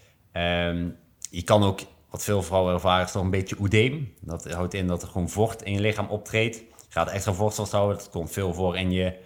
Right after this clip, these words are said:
eh, polsen, handen, enkels, voeten. Ehm, dat is niet gevaarlijk. Het is wel heel ongemakkelijk en kan inderdaad ook wel lichte pijn veroorzaken daarin. Het verdwijnt vanzelf, dus je hoeft er eigenlijk geen zorgen over te maken. Je hoeft er niet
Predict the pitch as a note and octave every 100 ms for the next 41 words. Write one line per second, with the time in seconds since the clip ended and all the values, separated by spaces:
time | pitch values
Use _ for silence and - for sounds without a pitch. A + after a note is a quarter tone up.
0 | - _ _ _ _ F2+ F#2 F#2+ F#2+ -
1 | - G2+ F#2 F2+ G#2+ F#2+ F#2+ F2 F#2 G2
2 | G2 G2 - G2 G2+ F#2+ F#2+ F2+ - G#2+
3 | G2 G2 G2 G2 _ _ _ _ - F2+
4 | F2+ F2+ F2 F2+ - - _ - - _
5 | _ _ _ - F2+ - A2 G#2 - -
6 | _ _ _ _ - F#2+ - G#2 - F2+
7 | E2+ F2 F2+ A2 C3+ - - - - F2
8 | G#2+ G#2+ A2 F#2+ F#2 G2 G2+ F#2 F2+ F#2+
9 | - - E2 F2+ F2 F2 F2 F2 F2+ F2+
10 | E2+ E2+ - - F#2 F#2 E2+ D#2+ D2+ D#2+
11 | D2+ D2+ D2+ D#2 G2+ A#2 - - - _
12 | - - G#2 A#2+ D3 A#2 G2 G2+ C#3+ A2
13 | - F#2+ G2+ G2+ F#2+ - G#2 F#2 G2 G2+
14 | - - G#2 G#2 G#2 F2 F2+ - F#2 G2
15 | -